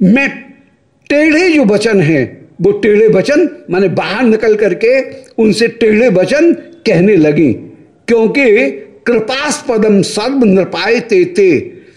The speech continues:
जिनको तुम्हारी कृपा की प्राप्ति हो गई है,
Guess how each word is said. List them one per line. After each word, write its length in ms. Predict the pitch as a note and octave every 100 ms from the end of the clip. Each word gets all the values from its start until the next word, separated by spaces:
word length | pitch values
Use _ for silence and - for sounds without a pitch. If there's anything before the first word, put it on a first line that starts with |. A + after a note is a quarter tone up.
| _
जिनको 600 | C3+ A#2 B3+ A#3+ G#3+ A#3 A#3+
तुम्हारी 680 | A#3 G3 D#3+ C#3+ A3 C#4
कृपा 560 | C#4 - A3+ A3 A3 A3
की 220 | - G4
प्राप्ति 520 | - A#3+ G#3 G#3 -
हो 200 | A#3+ F3
गई 260 | G3 G3+ G#3
है, 500 | F3 A#3 D3+ - -